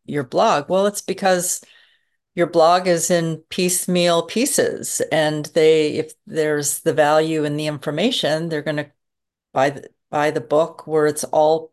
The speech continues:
put together, and that you can edit those,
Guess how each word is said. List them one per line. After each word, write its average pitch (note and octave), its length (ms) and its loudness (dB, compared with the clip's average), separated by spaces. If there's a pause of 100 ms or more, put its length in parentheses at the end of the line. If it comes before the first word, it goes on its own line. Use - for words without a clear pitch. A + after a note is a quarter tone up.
(160)
put - 180 0
together, D3+ 800 -2
and D3 500 -6 (520)
that - 140 2
you E3 420 -2
can E3+ 340 -2
edit G#3 400 2
those, C3+ 600 0